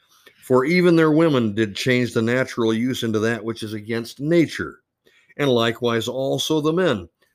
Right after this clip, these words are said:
leaving the natural use of the woman, burned in their lust toward one another,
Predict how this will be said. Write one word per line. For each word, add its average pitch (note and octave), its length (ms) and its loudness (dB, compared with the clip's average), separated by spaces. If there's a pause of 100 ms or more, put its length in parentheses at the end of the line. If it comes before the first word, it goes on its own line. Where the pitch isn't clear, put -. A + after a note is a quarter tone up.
(120)
leaving C#3+ 640 0
the C3+ 100 2
natural C3+ 640 0
use C3 320 0
of A#2+ 160 -2
the A#2+ 100 -2
woman, F3+ 420 0 (460)
burned F3 460 2
in D3+ 220 0
their C3+ 240 0
lust D#3 440 -4
toward C#3 280 -2
one D3+ 200 -2
another, F3 480 0